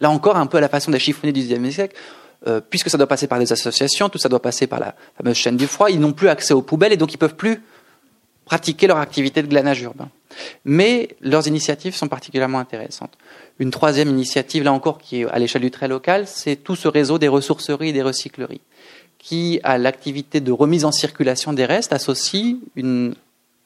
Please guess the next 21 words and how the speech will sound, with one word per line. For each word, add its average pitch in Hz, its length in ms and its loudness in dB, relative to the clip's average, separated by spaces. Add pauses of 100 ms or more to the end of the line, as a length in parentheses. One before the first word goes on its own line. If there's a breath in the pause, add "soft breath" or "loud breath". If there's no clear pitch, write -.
(200)
action 214 540 -2 (340 loud breath)
de 135 80 4
réinsertion 165 520 2
professionnelle 156 720 0
de 165 160 -2
personnes 165 520 0
qui - 120 -20
sont - 140 -6
en 135 140 -2
grande 170 260 0
difficulté 147 640 -4
professionnelle, 131 640 -4
parfois 131 500 0 (220)
très, 147 140 0
très 135 200 -2
éloignées 127 280 -2
de 120 80 -4
l'emploi, 117 400 -4 (580 loud breath)
et 139 140 2
qui, 220 340 -2
euh, 123 440 2